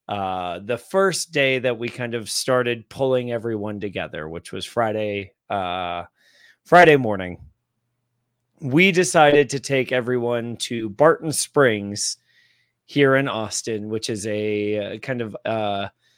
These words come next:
natural swimming hole. Uh, it's a spring-fed pool, basically. Uh,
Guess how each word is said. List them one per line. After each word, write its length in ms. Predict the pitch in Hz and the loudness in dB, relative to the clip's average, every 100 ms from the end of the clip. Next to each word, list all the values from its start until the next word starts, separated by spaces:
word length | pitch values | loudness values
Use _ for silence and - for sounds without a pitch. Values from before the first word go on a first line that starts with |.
| _ _ _ | _ _ _
natural 840 | 131 143 151 160 - - 190 170 151 | -4 2 4 4 0 0 4 4 2
swimming 760 | - - 143 135 123 117 113 | -2 0 2 2 0 -2 -6
hole. 680 | 104 - 113 104 95 104 135 _ _ | -10 0 0 2 0 -4 -6 _ _
Uh, 440 | 110 110 107 104 | -4 0 0 0
it's 240 | 110 120 - | -2 -2 -2
a 80 | 120 | 0
spring-fed 880 | - - 165 170 - 156 147 147 123 | -2 2 4 4 2 6 6 4 -6
pool, 560 | - 190 165 139 113 117 | -6 2 4 4 4 2
basically. 800 | 117 117 107 - 107 107 110 165 _ _ _ _ _ _ _ | 4 2 2 -6 -8 -4 -4 -6 _ _ _ _ _ _ _
Uh, 420 | - 123 120 120 | -2 0 0 -2